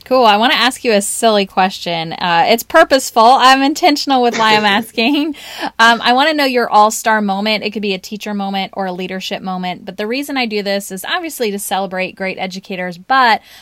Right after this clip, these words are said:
Speaker 1: I want others who are listening to get an example of success that maybe they could replicate or try in their own building so that we can continue to breed success. So what would that moment be?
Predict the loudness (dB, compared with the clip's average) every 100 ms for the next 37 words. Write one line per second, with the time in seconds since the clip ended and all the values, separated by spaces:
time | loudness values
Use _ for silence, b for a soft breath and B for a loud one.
0 | B -2 -2 -2 -2 -2 -2 -4 -6 -4
1 | -4 -4 -6 -6 -6 -8 -8 -12 -16 b
2 | b b -4 -2 2 2 2 -2 -4 -4
3 | -6 -4 -4 -4 -6 -6 -6 -8 -12 -14
4 | -8 -6 -6 -6 -6 -4 -8 -8 -8 -8
5 | -10 -14 -6 -4 -4 -8 -8 -6 -6 -8
6 | B B -8 -8 -8 -6 -4 -2 -4 -4
7 | -6 -8 -8 -8 -8 -10 -10 -12 -12 -8
8 | -8 -8 -6 -8 -6 -8 -8 -6 -8 -8
9 | -10 -10 -10 -10 -12 -14 -16 -12 -10 -10
10 | -10 -6 -4 -4 -4 -4 -6 -6 -8 -8
11 | -10 -14 -16 -20